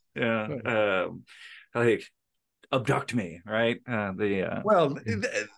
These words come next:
Speaker 2: and there, there, that's a mixed case, right? I
Speaker 1: Yeah.
Speaker 2: mean, there you want to be, you want, you want the contact or you want the encounter, but in most of these cases in the abduction literature, the person definitely does not want the encounter.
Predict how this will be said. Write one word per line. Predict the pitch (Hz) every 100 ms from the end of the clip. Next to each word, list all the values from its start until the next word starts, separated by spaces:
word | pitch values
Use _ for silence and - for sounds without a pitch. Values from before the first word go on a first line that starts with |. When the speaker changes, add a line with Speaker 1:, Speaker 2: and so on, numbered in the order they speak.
| -
Speaker 2:
and | 196 208
there, | 214 208
there, | 190
that's | 196 196 214
a |
mixed | 185 196 - -
case, | - 180 120 -
right? | 123 131 156 160
I | 143
Speaker 1:
Yeah. | 110
Speaker 2:
mean, | 98 143 175 101 -
there | 165 185
you | 175 151
want | 127 151 160
to | -
be, | 127 120 117 110 110 - - -
you | 131 123
want, | 123 147 147 -
you | 135
want | 117 135 131
the | 127
contact | 117 113 110 113 107 -
or | 107
you | 110
want | 110 131 127
the | 117
encounter, | 110 104 107 107 107
but | 104 113 - - - - _ _
in | 151 135
most | 151 165 170
of | 139
these | 123 -
cases | 127 123 - 117 113
in | 113
the | 110
abduction | 107 123 139 135
literature, | 117 113 107 113
the |
person | 113 127 120 110
definitely | 107 113 113 110
does | 101 95
not | 98 98 101
want | 95 92
the | 92 90 90
encounter. | 90 - 87 85 82